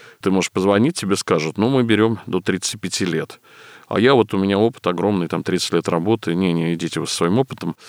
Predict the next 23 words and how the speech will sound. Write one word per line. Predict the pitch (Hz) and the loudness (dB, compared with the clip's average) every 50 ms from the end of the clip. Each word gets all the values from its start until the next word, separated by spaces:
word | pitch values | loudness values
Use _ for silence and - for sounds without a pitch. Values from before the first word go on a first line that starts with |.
| - - - | -20 -20 -4
Вот | - 135 139 | -2 0 0
всё-таки | - - 196 175 185 170 - 175 | 4 2 4 4 4 2 2 0
сколько | - - - 202 208 190 - - 156 | 0 4 4 4 4 6 4 4 4
нужно | 151 165 175 147 131 135 139 135 127 | 4 4 4 2 2 2 2 0 0
денег | 113 127 147 139 127 117 107 | 2 2 2 4 4 2 2
государству, | 101 104 98 - - 107 107 156 214 247 240 - - - 135 110 95 - - - - - | 0 -2 -2 -2 -2 0 2 4 4 4 2 0 -2 0 0 0 0 -2 -6 -14 -18 -12
кто-нибудь | - - 127 120 113 107 | -2 0 2 2 2 0
просчитывал, | - - 117 113 - - - 196 190 - 170 143 123 107 - - - - - | 0 0 0 0 0 -2 -2 -4 0 2 4 4 4 2 0 -4 -14 -20 -14
чтобы | - - - - 123 117 123 117 104 | -12 -6 -4 -2 0 2 2 0 0
платить | - 113 113 110 - - 170 156 | 2 0 0 0 0 -2 -4 -4
более-менее | 131 120 135 135 127 120 117 113 117 117 110 107 107 104 98 92 85 76 | -2 0 0 2 2 2 2 2 2 2 2 2 2 2 2 0 -2 -2
нормальные | - 90 98 104 120 117 107 95 85 82 80 82 82 82 - - - - _ | -2 -2 -2 0 2 2 0 0 0 -2 -4 -6 -8 -10 -12 -18 -20 -20 _
пенсии? | - 160 190 220 208 - - - 113 98 87 - - - - - _ | -2 0 0 2 0 0 0 2 2 2 2 -2 -6 -14 -20 -14 _
Ведь | - 117 117 - | -4 -4 -4 -2
мы | 95 101 123 143 139 | -2 -2 0 0 2
нефтью | 123 117 131 139 131 - - - 123 | 2 2 2 0 -2 -2 -2 -2 -2
и | 113 | 0
газом, | 113 131 165 202 185 170 151 123 104 | 2 2 2 2 2 2 0 2 0
э, | 87 67 76 78 82 | 0 -2 -4 -4 -2
нашим, | 95 113 107 95 - - - 82 80 78 - - - - - - | 0 0 0 0 0 -2 -4 -4 -6 -8 -10 -16 -20 -20 -10 -6
э, | - 82 | -4 -2
весь | 98 113 139 147 - - | 0 0 0 0 0 0
мир, | 151 147 131 110 87 76 | 2 2 2 2 0 -4